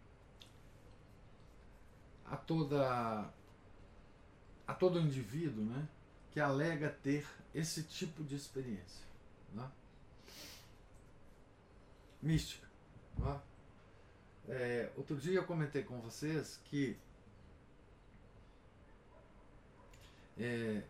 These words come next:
em noventa e nove por cento dos casos, Deus nos aparece na nossa vida cotidiana através das causas segundas,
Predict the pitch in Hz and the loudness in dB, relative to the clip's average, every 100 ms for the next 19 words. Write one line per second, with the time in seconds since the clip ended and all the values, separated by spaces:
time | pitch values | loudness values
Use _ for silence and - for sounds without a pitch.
0 | - 165 170 147 117 156 190 185 156 139 | 0 2 4 2 2 2 4 4 4 6
1 | 156 147 131 101 107 - 117 104 131 151 | 6 4 0 -4 -8 -4 -4 -4 -6 -6
2 | - - 156 143 101 82 - - - - | -4 0 2 2 0 -6 -14 -14 -16 -18
3 | - - - - - - - - - - | -20 -18 -18 -18 -18 -18 -18 -20 -20 -18
4 | - 104 185 160 - - - - - - | -2 8 8 8 4 -6 -14 -16 -18 -10
5 | 120 151 156 147 143 120 127 175 143 - | 0 4 4 4 4 4 6 4 2 -4
6 | 110 110 113 110 107 101 147 107 - - | -4 -2 -2 -4 -6 -2 -2 -2 -6 -14
7 | - - - - - - 113 120 101 123 | -16 -18 -20 -20 -12 -8 -6 -6 -4 -2
8 | 135 104 - - - - - - - - | -2 -4 -10 -16 -16 -16 -16 -16 -16 -16
9 | - - - - 123 139 151 139 147 143 | -16 -14 -14 -8 -4 2 4 6 4 2
10 | 139 - 139 135 131 135 107 131 82 - | 0 6 6 6 2 -4 -2 -4 -6 -10
11 | - | -16